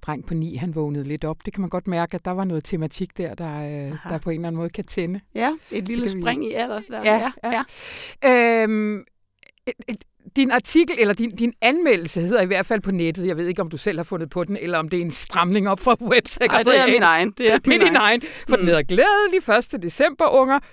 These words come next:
Speaker 1: så er der ekstra fysiktimer i fjernsynet."
Speaker 2: <laughs>
Speaker 1: Det,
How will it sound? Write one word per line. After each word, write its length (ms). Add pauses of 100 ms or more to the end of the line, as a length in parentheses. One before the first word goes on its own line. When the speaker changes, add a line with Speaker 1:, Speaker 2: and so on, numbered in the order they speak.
Speaker 1:
så 200
er 80
der 180
ekstra 320
fysiktimer 720
i 80
fjernsynet." 580
Speaker 2:
<laughs> 60 (1200)
Speaker 1:
Det, 160